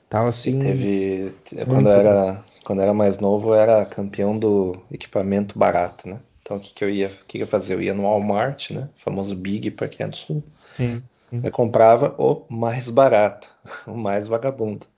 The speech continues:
Speaker 1: É, é.
Speaker 2: E não dava bola. Por quê? Porque era novo e se desse dor eu aguentava.
Speaker 1: É.
Speaker 2: Agora, agora se eu tenho que digitar,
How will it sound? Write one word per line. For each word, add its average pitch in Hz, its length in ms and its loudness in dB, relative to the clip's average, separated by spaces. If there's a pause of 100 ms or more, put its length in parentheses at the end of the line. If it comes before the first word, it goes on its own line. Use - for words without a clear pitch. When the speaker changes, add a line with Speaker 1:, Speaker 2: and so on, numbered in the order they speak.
(400)
Speaker 1:
É, 110 220 0 (500)
é. 120 80 -8 (460)
Speaker 2:
E 131 100 -10
não 139 120 -6
dava 151 260 -2
bola. 117 400 2 (420)
Por - 120 -20
quê? - 180 -6
Porque - 180 -12
era 139 180 0
novo 135 480 0 (220)
e 175 440 -10
se - 160 -14
desse 104 320 -2
dor 123 240 4
eu 139 60 0
aguentava. 135 600 -2 (600)
Speaker 1:
É. 110 220 -2 (140)
Speaker 2:
Agora, 120 720 4 (280)
agora 113 380 -4
se - 120 -8
eu 107 40 -6
tenho 113 160 -8
que - 140 -14
digitar, 104 640 0